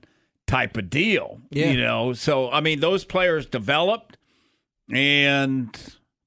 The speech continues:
Speaker 1: you know, hey, s-, so be it.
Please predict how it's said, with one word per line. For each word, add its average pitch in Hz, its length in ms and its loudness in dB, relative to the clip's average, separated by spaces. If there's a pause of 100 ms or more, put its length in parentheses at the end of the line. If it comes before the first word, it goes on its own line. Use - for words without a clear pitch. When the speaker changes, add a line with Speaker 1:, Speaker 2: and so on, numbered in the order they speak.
(100)
Speaker 1:
you 156 160 0
know, 135 420 -2 (400)
hey, 143 440 -2
s-, - 260 -12
so 147 240 -2
be 160 280 0
it. - 280 -8